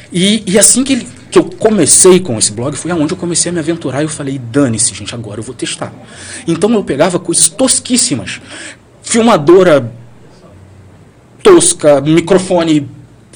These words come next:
qualquer um, e, e fui fazer. Então, ali eu comecei a me aventurar já no jornalismo.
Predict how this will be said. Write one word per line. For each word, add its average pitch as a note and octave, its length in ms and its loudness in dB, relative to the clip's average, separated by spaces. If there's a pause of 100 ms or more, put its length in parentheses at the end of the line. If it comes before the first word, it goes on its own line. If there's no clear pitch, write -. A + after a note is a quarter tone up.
(180)
qualquer F3+ 360 4
um, D#3 320 0 (400)
e, C#3+ 340 2 (260)
e B3 80 4
fui - 160 -2
fazer. C3 400 -10 (440)
Então, G3+ 400 -2
ali D#3 420 -6
eu F3 60 0
comecei F3 420 -8
a D3 40 -10
me D#3 60 -10
aventurar D3 320 -10
já B2+ 140 -6
no A#2 80 -6
jornalismo. A#2+ 500 -8